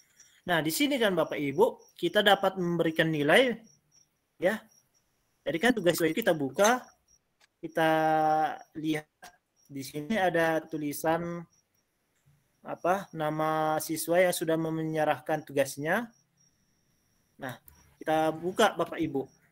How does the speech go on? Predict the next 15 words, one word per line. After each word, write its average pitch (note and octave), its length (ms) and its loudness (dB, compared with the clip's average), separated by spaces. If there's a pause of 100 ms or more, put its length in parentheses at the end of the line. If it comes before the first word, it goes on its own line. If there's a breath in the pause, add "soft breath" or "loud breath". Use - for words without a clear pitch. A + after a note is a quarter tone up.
Nah, B2+ 160 -14
di B2 160 -12
sini F3+ 240 -4
kebetulan E3 400 0
diserahkan D#3+ 480 0
tapi - 240 -4
tidak D3+ 240 -2
ada C#3+ 80 2
isinya, C#3 560 -6
ya, D3+ 80 0
tidak C#3+ 320 -4
apa-apa, D#3 240 -2
Bapak D3+ 240 -2
Ibu. C#3+ 320 -4 (480 soft breath)
Nah, C3+ 160 0